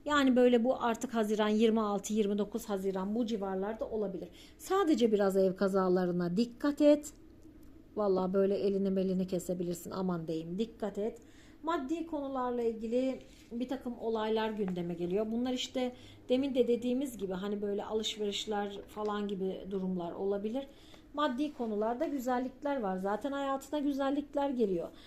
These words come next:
Yani para konuları ile ilgili çok güzel sürpriz haberler alabilirsin. Ama biraz sinirli olabilirsin. O yüzden dikkat et. Yani biraz sinirli, biraz böyle,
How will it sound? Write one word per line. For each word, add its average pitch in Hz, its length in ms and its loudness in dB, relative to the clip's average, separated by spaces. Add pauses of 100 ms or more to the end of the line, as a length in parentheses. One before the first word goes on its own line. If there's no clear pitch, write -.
(160)
Yani 226 240 2
para 254 280 0
konuları 277 440 -2
ile 262 240 2
ilgili 254 440 0 (260)
çok - 240 -12
güzel 240 300 2
sürpriz 240 520 -6
haberler 220 480 0
alabilirsin. 175 760 -6 (280)
Ama 311 280 4
biraz 220 220 2
sinirli 185 440 -2
olabilirsin. 170 500 -6
O 240 140 2
yüzden 175 380 -2
dikkat 170 360 -6
et. 202 140 -4
Yani 214 220 -2
biraz 233 340 2
sinirli, 226 480 0 (380)
biraz 269 360 -2
böyle, 254 460 2